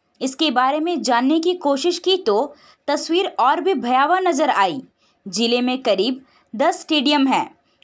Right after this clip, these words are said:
कुछ को छोड़कर बाकी सब बेकार पड़े हुए हैं। चक्रधरपुर, बंदगांव, गोइलकेरा और मनोहरपुर स्टेडियम का तो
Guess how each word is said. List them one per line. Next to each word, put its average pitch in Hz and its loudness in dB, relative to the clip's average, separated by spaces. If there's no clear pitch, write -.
कुछ 285 -4
को 294 -2
छोड़कर 277 0
बाकी 277 0
सब 392 0
बेकार 254 0
पड़े 311 0
हुए 214 0
हैं। 165 -2
चक्रधरपुर, 247 0
बंदगांव, 220 0
गोइलकेरा 311 0
और 226 0
मनोहरपुर 294 0
स्टेडियम 302 0
का 339 0
तो 226 -2